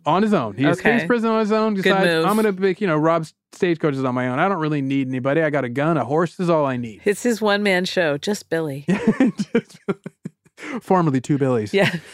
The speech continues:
Speaker 2: <laughs>
Speaker 1: So Billy gets into town, uh, now that he's been released from prison, or escaped, rather,
Speaker 2: Mm-hmm.
Speaker 1: and he gets resupplied. He
Speaker 2: Self-released
Speaker 1: Yes,
Speaker 2: from prison.
Speaker 1: exactly. Now <laughs> he's all, he's self-released. Uh,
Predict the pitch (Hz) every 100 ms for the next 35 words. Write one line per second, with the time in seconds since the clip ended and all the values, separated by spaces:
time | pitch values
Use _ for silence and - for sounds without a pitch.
0 | - 240 - - 269 233 240 214 240 302
1 | 285 262 254 254 - 214 202 202 202 165
2 | 185 175 160 156 151 170 180 175 156 165
3 | 170 165 165 - - 185 165 160 - 160
4 | 143 156 147 135 127 127 - 131 127 135
5 | 120 95 160 208 - - - - 151 156
6 | 160 160 170 190 - 170 - 202 165 147
7 | 180 - 151 139 214 202 190 165 147 156
8 | - - 185 131 175 170 160 143 185 113
9 | - - _ 165 180 - 170 220 196 220
10 | 226 220 160 139 - 123 131 120 135 156
11 | 156